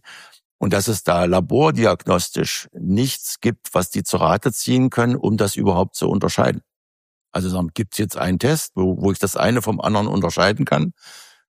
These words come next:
Nee, offiziell gibt's den nicht. Angeblich gibt's welche, aber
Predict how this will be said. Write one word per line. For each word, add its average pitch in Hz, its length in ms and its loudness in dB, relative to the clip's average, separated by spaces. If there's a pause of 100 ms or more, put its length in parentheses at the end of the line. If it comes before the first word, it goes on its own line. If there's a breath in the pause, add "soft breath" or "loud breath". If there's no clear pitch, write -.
(160)
Nee, 139 240 0
offiziell 113 480 0
gibt's - 260 -4
den 101 160 2
nicht. - 340 -6 (280)
Angeblich 107 420 0
gibt's - 300 -2
welche, 170 340 0
aber 101 560 0